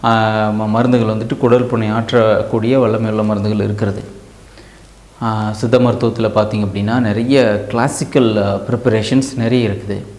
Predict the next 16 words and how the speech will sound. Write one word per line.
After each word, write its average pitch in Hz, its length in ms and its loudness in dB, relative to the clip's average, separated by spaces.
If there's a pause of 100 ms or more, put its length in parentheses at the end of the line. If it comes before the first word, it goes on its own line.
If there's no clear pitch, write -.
(420)
அதே 117 320 2
சமயத்துல 120 720 0 (520)
பேட்டர்ன், 151 640 2
ஆ, 113 400 2
ம-, 110 340 0 (120)
ப்ரோப்ரையேட்டரி 117 640 2
மெடிசின்ஸ் 107 400 -2
இருக்குது. 101 340 -2 (320)
எல்லா 143 640 2 (160)
ஆயுர்வேத 120 340 4
சித்த 117 300 0
கம்பெனிகளுமே 104 680 -2
வந்துட்டு 113 440 -2 (360)
அல்சருக்கு 117 680 0
மருந்துகள் 117 560 0 (280)
தயாரிக்கிறாங்க. 107 600 0